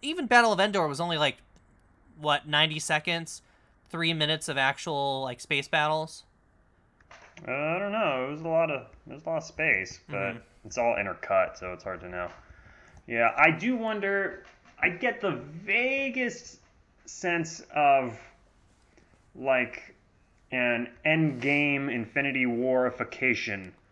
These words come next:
Speaker 1: Yeah.
Speaker 2: of this in terms of it. They're very much kind of selling it as, like,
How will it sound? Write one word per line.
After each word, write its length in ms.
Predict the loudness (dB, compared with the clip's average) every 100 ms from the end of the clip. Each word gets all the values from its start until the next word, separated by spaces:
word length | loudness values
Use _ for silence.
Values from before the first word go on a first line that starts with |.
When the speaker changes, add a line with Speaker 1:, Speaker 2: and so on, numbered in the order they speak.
| _
Speaker 1:
Yeah. 960 | -2 4 8 8 8 8 6 6 4 2
Speaker 2:
of 100 | -2 -14 -14
this 460 | -4 2 2 2 -2
in 160 | -2
terms 240 | 0 -2 0
of 100 | -2
it. 200 | -2 2
They're 160 | 2
very 220 | 6 4
much 220 | 4 2 0
kind 160 | -2
of 80 | -2
selling 280 | 0 0 2
it 60 | 2
as, 140 | 4
like, 200 | 2 0